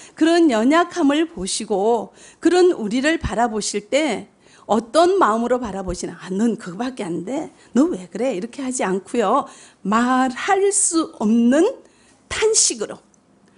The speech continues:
너무너무 애끓는 심정으로. 하,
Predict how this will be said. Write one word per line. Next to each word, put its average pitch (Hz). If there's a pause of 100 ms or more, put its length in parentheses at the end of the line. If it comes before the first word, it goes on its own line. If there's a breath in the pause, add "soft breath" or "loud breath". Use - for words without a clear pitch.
(320 soft breath)
너무너무 349
애끓는 240
심정으로. 370 (180)
하, -